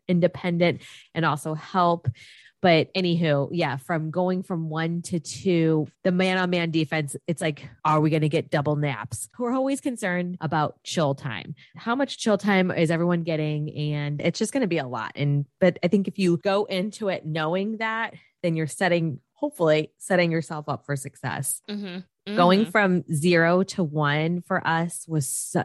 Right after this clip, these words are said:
Speaker 1: like, that rocked our world. We did
Speaker 2: Mm-hmm.
Speaker 1: not know. We were like, "Holy fuck." This was,
Speaker 2: Mm-hmm.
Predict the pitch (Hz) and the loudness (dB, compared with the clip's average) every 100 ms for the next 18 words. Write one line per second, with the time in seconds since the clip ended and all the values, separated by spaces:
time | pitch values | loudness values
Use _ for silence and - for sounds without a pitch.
0 | - 156 135 - 165 170 160 139 135 151 | 2 0 2 0 -2 0 -2 -2 -2 0
1 | 139 127 123 120 - - _ _ 165 180 | 0 0 -4 -10 -12 -20 _ _ 4 8
2 | 196 196 147 123 135 143 143 139 143 143 | 6 6 4 4 4 4 2 2 2 2
3 | 135 139 156 160 156 127 - 185 143 120 | 2 0 -2 -2 -2 -6 -6 -2 0 -2
4 | 120 - 120 123 120 - - - - 143 | -6 -8 -2 0 -2 -6 -14 -6 0 2
5 | 139 127 - - 214 202 196 | 2 -2 -6 -8 -6 -6 -8